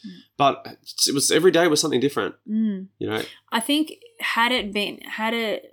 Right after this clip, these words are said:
Speaker 1: oh, like, look, if, if it had been a year, even two years, and we hadn't, we'd been avoiding it,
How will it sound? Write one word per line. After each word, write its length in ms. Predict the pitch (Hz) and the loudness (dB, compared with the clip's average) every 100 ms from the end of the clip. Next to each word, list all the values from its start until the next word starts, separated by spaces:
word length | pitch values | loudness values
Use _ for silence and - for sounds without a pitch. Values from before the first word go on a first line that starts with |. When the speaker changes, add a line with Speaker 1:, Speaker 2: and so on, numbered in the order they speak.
| - | -20
Speaker 1:
oh, 380 | 208 - 190 175 - _ | -20 -16 -16 -18 -20 _
like, 180 | 190 - | -16 -10
look, 160 | 196 196 | -10 -6
if, 160 | - - - - - | -8 -8 -14 -20 -8
if 160 | 220 226 | -6 -2
it 140 | 220 | -2
had 220 | 214 240 233 | -2 -4 -2
been 800 | 233 220 214 208 202 196 190 185 _ _ _ _ | 0 2 0 -2 -4 -6 -8 -10 _ _ _ _
a 120 | 196 190 | -6 -4
year, 680 | 180 180 196 180 175 185 220 _ - | -4 0 2 2 -2 -4 -10 _ -8
even 540 | 196 202 196 220 214 - - _ | -4 -4 -6 -8 -12 -18 -20 _
two 160 | - 226 | -2 -2
years, 680 | 185 190 180 180 185 - - | 2 2 4 0 -2 -6 -6
and 160 | 196 190 | -4 -2
we 100 | 180 | -2
hadn't, 440 | - 190 185 190 | 0 -2 -4 -10
we'd 240 | - 196 185 | -4 -2 -2
been 160 | 185 | -4
avoiding 420 | 180 175 175 208 254 | -6 -6 -4 0 2
it, 260 | 320 - | 0 0